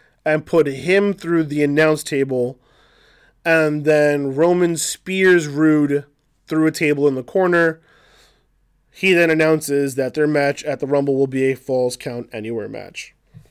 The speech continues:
And they went off the air. And that was that. That was SmackDown. And that wrapped up wrestling for the week. And woof, I'm exhausted. Now, in professional wrestling,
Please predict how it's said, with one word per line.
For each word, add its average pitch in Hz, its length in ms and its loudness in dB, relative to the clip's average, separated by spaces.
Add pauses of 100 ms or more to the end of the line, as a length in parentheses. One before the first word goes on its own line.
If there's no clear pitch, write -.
(1400)
And 170 200 -2
they 185 60 4
went 208 180 6
off 220 160 2
the 220 100 -2
air. 254 240 -2 (800)
And 156 100 -2
that 170 160 2
was 175 120 -2
that. 208 220 -2 (300)
That 143 400 -4
was 180 240 0
SmackDown. 196 560 -2 (600)
And 113 180 -16
that 175 240 0
wrapped 190 280 2
up 190 160 0
wrestling 165 360 -2
for 143 120 -6
the 135 80 -2
week. 123 280 -8
And 127 140 -10
woof, 311 520 2 (1040)
I'm 113 100 -12
exhausted. 110 640 -2 (2000)
Now, 247 400 2 (180)
in 226 60 4
professional 226 360 4
wrestling, 226 500 4